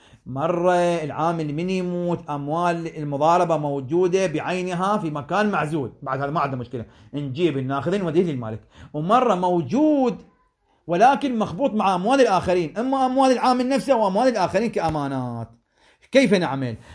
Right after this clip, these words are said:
قال: "يعمل بما هو العلاج في نظائره من اشتباه الأموال".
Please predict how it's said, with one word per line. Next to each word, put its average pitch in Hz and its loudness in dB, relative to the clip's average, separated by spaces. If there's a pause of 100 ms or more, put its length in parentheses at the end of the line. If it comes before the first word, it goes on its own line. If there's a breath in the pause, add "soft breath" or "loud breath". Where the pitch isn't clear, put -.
(140 loud breath)
قال: 156 -4
"يعمل 151 -4
بما 143 -4
هو 165 -2
العلاج 143 0
في 147 -6
نظائره 127 -2
من 135 -4
اشتباه 139 0
الأموال". 135 -2